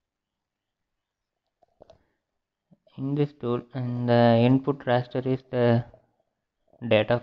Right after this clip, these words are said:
file, and input coordinate system is already assigned. This is W G S nineteen eighty-four.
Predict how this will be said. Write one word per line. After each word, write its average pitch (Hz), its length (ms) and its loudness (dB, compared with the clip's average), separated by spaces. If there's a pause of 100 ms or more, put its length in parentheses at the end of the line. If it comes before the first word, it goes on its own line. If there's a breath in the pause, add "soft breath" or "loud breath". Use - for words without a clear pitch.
file, 156 260 -6 (760)
and 123 160 -8
input 123 360 -2
coordinate 127 360 2
system 127 360 -6
is 127 140 -2
already 117 680 2
assigned. 123 460 -6 (380)
This 113 240 -10
is 113 100 -8
W 113 400 -4
G 113 200 0
S 113 180 -2
nineteen 110 340 -12
eighty-four. 117 480 -12